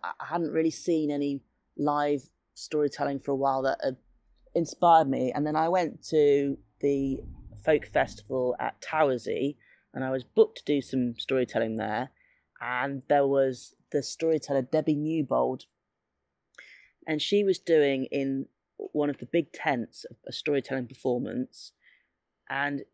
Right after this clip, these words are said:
it was, it was a big audience. There was several hundred people watching, and she was retelling Shakespeare, the, uh, Romeo and Juliet, but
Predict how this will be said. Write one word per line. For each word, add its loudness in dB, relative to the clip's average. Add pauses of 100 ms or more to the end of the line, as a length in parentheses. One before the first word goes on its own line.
(100)
it 0
was, -2 (580)
it -6
was -8
a -14
big -4
audience. 0
There -4
was -6
several -2
hundred -6
people -6
watching, -2
and -4
she 0
was 0
retelling 0 (560)
Shakespeare, 0 (100)
the, -6 (360)
uh, -6
Romeo 2
and 0
Juliet, 0 (500)
but 6